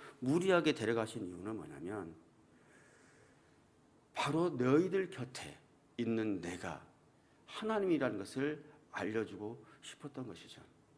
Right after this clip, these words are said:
그래서 앞으로도 인생을, 험난한 인생이 있을 것이고 인생 험난한 항로를 겪게, 항로를 겪다 보다, 예, 항로를 하다 보면 수많은 어려운 문제들을 만나게 될 텐데 그때 기억해라.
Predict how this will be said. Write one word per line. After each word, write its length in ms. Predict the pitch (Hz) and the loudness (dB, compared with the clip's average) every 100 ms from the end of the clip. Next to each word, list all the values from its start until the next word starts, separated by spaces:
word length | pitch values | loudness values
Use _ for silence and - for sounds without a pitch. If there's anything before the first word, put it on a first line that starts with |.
| _ - - - | _ -20 -20 -18
그래서 240 | 113 120 | -6 -4
앞으로도 920 | - 127 - 214 185 147 170 180 185 - - - - - | -2 -2 -2 0 0 2 0 0 -4 -12 -20 -20 -6 4
인생을, 880 | 143 151 165 147 143 147 156 - - | 6 6 6 6 4 2 0 -10 -18
험난한 460 | - 220 208 202 175 | -4 2 6 6 6
인생이 680 | 127 127 127 131 127 - - | 4 2 2 2 -2 -8 -8
있을 260 | 113 117 | -6 -6
것이고 640 | 101 92 - 90 101 104 - - - - | -6 -6 -8 -8 -8 -8 -14 -20 -20 -2
인생 360 | 131 135 135 131 | 4 4 4 0
험난한 420 | 170 190 165 160 | -2 -2 0 -2
항로를 1080 | 165 214 190 165 151 - - 143 143 143 - - | -2 0 0 0 -4 -6 -2 0 0 -2 -6 -10
겪게, 400 | - 107 117 110 - - | -6 -2 -2 -2 -4 -10
항로를 440 | - 196 170 151 | -2 0 2 2
겪다 320 | 131 107 131 | 0 -2 0
보다, 300 | 98 85 92 85 - - _ - | -2 -4 -6 -8 -14 -20 _ -12
예, 200 | 80 - - - | -12 -12 -16 -16
항로를 360 | - 190 196 165 | 0 2 4 4
하다 160 | 156 147 | 4 2
보면 520 | 98 92 104 101 87 - - - - - - - - _ _ _ _ - _ _ - | 0 -2 -2 -2 -6 -12 -20 -20 -20 -20 -20 -20 -20 _ _ _ _ -20 _ _ -18
수많은 580 | - - 220 208 196 175 | -6 2 8 8 8 6
어려운 320 | 120 135 143 | 6 6 6
문제들을 460 | 117 113 107 101 104 | 4 0 -2 -2 -2
만나게 300 | 85 92 104 | -4 -6 -6
될 160 | 87 | -8
텐데 260 | - 87 87 | -12 -14 -14
그때 300 | - 131 - | -12 -6 -2
기억해라. 640 | 170 147 110 - 78 76 | -2 -2 -4 -6 -12 -14